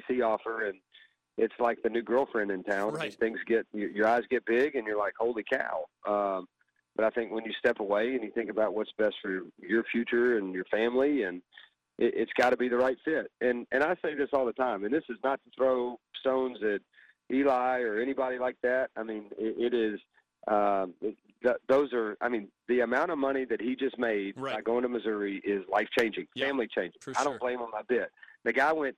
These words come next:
Speaker 1: tw-, you know, won, what, eleven or twelve games,
Speaker 2: Yep.
Speaker 1: uh, beat North Carolina and South Carolina. What else you want him to do there? He did a great job. Uh, I think there's a lot more unfinished business for me here, uh, and I feel like it's a place that we're really happy in, a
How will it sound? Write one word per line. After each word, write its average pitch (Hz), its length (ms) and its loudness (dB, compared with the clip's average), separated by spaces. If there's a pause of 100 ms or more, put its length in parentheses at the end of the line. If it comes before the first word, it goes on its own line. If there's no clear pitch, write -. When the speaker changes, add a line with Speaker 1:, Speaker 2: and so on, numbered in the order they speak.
Speaker 1:
tw-, 127 220 -4
you 123 100 -2
know, 98 140 -4
won, 123 400 -2 (340)
what, 120 220 0
eleven 135 340 0
or 131 80 0
twelve 151 320 0
games, 143 480 0
Speaker 2:
Yep. 139 180 -6
Speaker 1:
uh, 107 280 -2
beat 151 160 -6
North 156 160 0
Carolina 147 400 2
and 123 120 -6
South 139 220 0
Carolina. 120 560 -2 (340)
What 135 200 2
else 156 200 2
you 139 120 -8
want 143 160 0
him 127 80 -8
to 123 40 -6
do 139 140 -4
there? 104 300 -6
He 117 100 -6
did 139 140 2
a 127 40 2
great 135 240 0
job. 107 300 0 (220)
Uh, 107 320 0 (340)
I 117 100 2
think 143 220 0
there's 131 200 -2
a 127 60 2
lot 123 280 0
more 123 360 -2
unfinished 127 480 -4
business 127 320 0 (100)
for 110 120 2
me 131 320 0
here, 170 340 0 (440)
uh, 113 580 4
and 123 180 0
I 120 140 0
feel 127 120 -2
like 123 180 0
it's 120 140 -4
a 110 60 -6
place 120 300 0 (100)
that 110 200 0 (200)
we're 110 220 2
really 117 260 2
happy 117 380 0
in, 110 80 0
a 101 80 -2